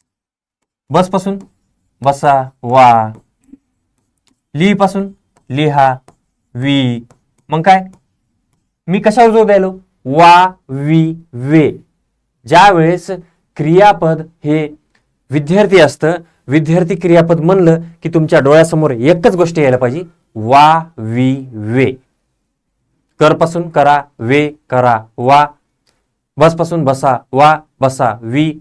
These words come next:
बसा, वे. ओके? हे आलं की काय म्हणायचं? विद्यार्थी क्रियापद आहे. मग काय? विद्यार्थी क्रियापद वा, वी, वे तुम्हाला दिसतं, पण त्याच्यामध्ये आणखी काय?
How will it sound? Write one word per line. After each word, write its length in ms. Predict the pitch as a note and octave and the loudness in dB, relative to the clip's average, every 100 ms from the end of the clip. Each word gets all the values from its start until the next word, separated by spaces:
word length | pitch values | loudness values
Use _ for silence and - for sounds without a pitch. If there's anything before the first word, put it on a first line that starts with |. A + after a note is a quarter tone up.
| _ | _
बसा, 340 | A#2+ B2 C3 G2 - | -8 -4 -4 -4 -6
वे. 320 | A#2 D3+ D3+ - _ - | -2 -2 -2 -10 _ -8
ओके? 220 | C#3 C#3 A3 _ _ _ _ E3+ | -6 -4 -8 _ _ _ _ 2
हे 160 | G#3 | 4
आलं 420 | G3 D#3+ G#3+ F3 - - | 4 4 2 0 -4 -10
की 80 | F#3 | -2
काय 160 | E3 E3+ | 2 2
म्हणायचं? 320 | E3 E3 A3 - _ _ _ - | 0 -2 -6 -16 _ _ _ -14
विद्यार्थी 500 | B2+ B2 C3+ - E3 | -12 -4 -6 -6 -10
क्रियापद 400 | B2 A2 G#2 C3+ _ | -8 -6 -8 -14 _
आहे. 220 | C#3 - - _ _ _ _ | -16 -16 -20 _ _ _ _
मग 120 | D3+ E3 | -4 0
काय? 220 | F3 E3+ _ _ - | 0 -2 _ _ -8
विद्यार्थी 420 | C3 E3 G3 - | -2 0 0 -2
क्रियापद 320 | G#3 G#3 G3+ | 0 0 2
वा, 220 | E3+ D#3+ | 2 2
वी, 140 | F3+ G#3 | 2 2
वे 100 | A3 | 2
तुम्हाला 240 | G#3+ A3 G#3+ | 0 0 0
दिसतं, 300 | G#3+ - E3+ - _ - | 0 -2 -6 -6 _ -8
पण 100 | E3+ | -4
त्याच्यामध्ये 480 | E3 D3+ G#3 G#3+ G#3+ | -2 -2 -2 -2 -2
आणखी 380 | - D#3 F#3+ A3+ | -2 -6 -6 -2
काय? 280 | G#3+ D3 | 0 0